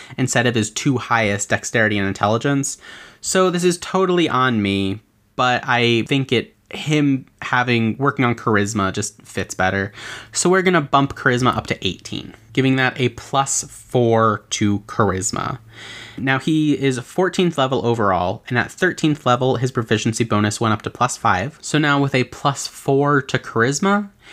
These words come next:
he's going to have a plus nine to his spell attack bonus, and a seventeen for his spell save D C. which is pretty good. And remember, he has expertise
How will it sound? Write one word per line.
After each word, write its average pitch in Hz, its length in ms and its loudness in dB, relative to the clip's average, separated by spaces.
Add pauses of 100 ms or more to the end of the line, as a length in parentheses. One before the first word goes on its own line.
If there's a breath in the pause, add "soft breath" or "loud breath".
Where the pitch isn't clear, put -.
(160 loud breath)
he's 156 200 0
going 151 300 2
to 143 60 0
have 139 300 0
a 135 80 0
plus - 460 -4
nine 151 600 2
to - 160 -2
his 110 280 2
spell 113 300 0
attack 175 440 -4
bonus, 160 600 0 (320 loud breath)
and 143 160 2
a 131 240 2
seventeen 147 1080 0
for 123 160 -2
his 113 240 2
spell 101 340 0
save 101 500 -2
D 90 180 -6
C. - 420 -6 (320)
which 139 280 0
is 131 280 2 (160)
pretty 247 480 -2
good. 110 400 0 (340 loud breath)
And 156 120 0
remember, 156 260 2
he 143 160 -2
has 151 140 0 (140)
expertise - 1040 -2